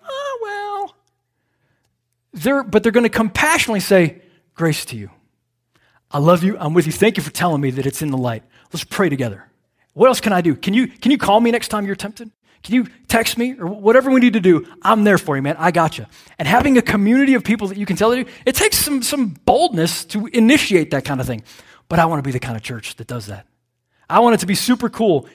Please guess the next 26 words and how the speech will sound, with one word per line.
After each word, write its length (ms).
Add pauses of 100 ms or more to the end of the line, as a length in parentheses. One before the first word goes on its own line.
(100)
in 160
this 380
auditorium. 720
For 100
those 220
of 60
you 100
watching 340
online, 240
I 100
want 180
it 20
to 60
be 80
super 420
cool 360 (120)
for 140
everybody 360
to 40
be 80
able 120
to 60
just 180
say, 300 (560)
"I'm 200
wrestling. 380